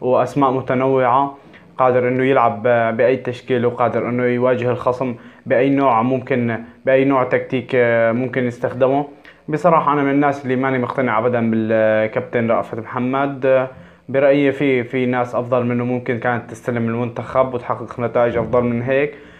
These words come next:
راح نحكي اليوم عن تشكيلة منتخبنا الوطني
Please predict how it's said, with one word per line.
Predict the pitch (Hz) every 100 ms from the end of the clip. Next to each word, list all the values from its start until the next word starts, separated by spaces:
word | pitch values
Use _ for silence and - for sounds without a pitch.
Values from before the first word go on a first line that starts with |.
| -
راح | 131 147
نحكي | 170 175
اليوم | 160 151
عن | 135 143
تشكيلة | 139 - 175 143 143
منتخبنا | - 156 160 151
الوطني | 151 151 160